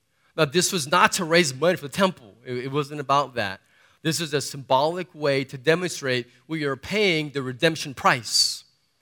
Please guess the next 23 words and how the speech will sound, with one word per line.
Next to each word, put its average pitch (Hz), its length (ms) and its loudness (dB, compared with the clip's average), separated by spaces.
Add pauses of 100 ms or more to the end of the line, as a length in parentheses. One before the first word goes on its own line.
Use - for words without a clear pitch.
(140)
so 175 160 -8
that 139 160 2
our 131 120 -2
son 160 400 -2
can 143 160 -10
be 135 120 -14
set - 260 -6
free, 175 440 -6
who 143 80 -8
represents 139 560 -4
our 127 140 -8
entire 117 320 -10
family, 131 640 -4 (220)
so - 100 -20
that 160 80 -6
we 160 160 -4
won't 147 280 -6
have 135 220 -6
to 135 80 -20
die 131 400 -2
for 113 220 -10
our 104 120 -8
sins. 113 680 -6